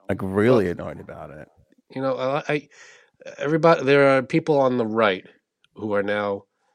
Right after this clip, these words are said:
Speaker 2: like, "Oh God, I, you know, I can't believe this happened." It's like, "Well, what do you think the right has been yelling about for the past forty years, fifty years?" This is what their goal was.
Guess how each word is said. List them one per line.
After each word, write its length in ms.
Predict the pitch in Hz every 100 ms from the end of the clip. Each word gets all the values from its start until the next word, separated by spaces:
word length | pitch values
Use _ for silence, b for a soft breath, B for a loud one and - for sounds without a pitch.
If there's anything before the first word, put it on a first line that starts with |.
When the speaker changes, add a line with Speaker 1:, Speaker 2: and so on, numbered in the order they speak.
| _ -
Speaker 2:
like, 140 | 87
"Oh 140 | 107 110
God, 340 | - 120 101
I, 40 | 101
you 220 | 107 -
know, 400 | 117 110 92 95 -
I 60 | -
can't 200 | - 123
believe 240 | 107 120
this 160 | 104 110
happened." 360 | 113 120 - 90
It's 140 | 92
like, 120 | 117 147
"Well, 300 | 147 147 _ _ _ _ _ _
what 80 | 127
do 60 |
you 60 | 160
think 420 | 170 165 165 - -
the 140 | 127
right 300 | 120 139 147
has 120 | 131
been 140 | 117 127
yelling 280 | 135 180 143
about 320 | 101 87 95
for 180 | - 95
the 80 | 95
past 240 | 98 87
forty 260 | - 98 92
years, 380 | 92 87 - - _ _ _
fifty 300 | 101 - 101
years?" 340 | 95 90 - _ _ _ _ _ _ _
This 160 | - 123
is 340 | 147 131 - -
what 300 | 123 139 -
their 140 | 139
goal 340 | 117 151 165 95
was. 500 | - - - -